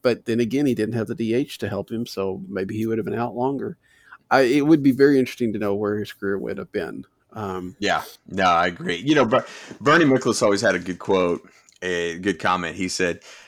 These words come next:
Speaker 2: "Albert wanted L A. He didn't realize that he got Anaheim."
Speaker 1: Yeah.
Speaker 2: And he said, "Because it's just, it's a different world." And, and it's funny. Now, this could go in a different direction. I know we don't have the time to do this, but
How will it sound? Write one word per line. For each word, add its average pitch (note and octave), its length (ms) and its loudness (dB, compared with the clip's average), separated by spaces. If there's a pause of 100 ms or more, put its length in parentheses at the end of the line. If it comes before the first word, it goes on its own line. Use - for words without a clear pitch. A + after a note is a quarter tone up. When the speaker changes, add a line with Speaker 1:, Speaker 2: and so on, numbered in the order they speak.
(240)
Speaker 2:
"Albert A#2+ 340 6
wanted A2 300 2
L G2 260 6
A. F#2+ 140 4
He F#2 160 -4
didn't F#2 260 2
realize F2+ 380 2
that E2 80 -4
he E2 60 -4
got D#2 180 -2
Anaheim." D2 500 -10 (560)
Speaker 1:
Yeah. F#2 160 -6
Speaker 2:
And D2+ 100 -10
he G2 240 0
said, F#2+ 220 0
"Because F#2+ 260 -4
it's F#2 140 -4
just, - 180 -8
it's G2 240 -4
a F#2+ 60 -4
different E2+ 320 -6
world." D#2 380 -8
And, E2 80 -8
and F2+ 340 -4
it's G2 160 -4
funny. E2+ 300 -2 (240)
Now, C3 280 2
this B2+ 340 2
could A2+ 200 -4
go G2+ 260 4
in F2+ 80 0
a E2+ 40 -2
different E2 300 -6
direction. D#2+ 360 -4
I D#2+ 60 -2
know F#2 180 -2
we F#2+ 100 0
don't F#2 160 0
have E2+ 140 -4
the D#2+ 60 -10
time D2+ 240 -8
to C#2+ 60 -18
do D2 200 -12
this, C#2+ 240 -10
but - 240 -8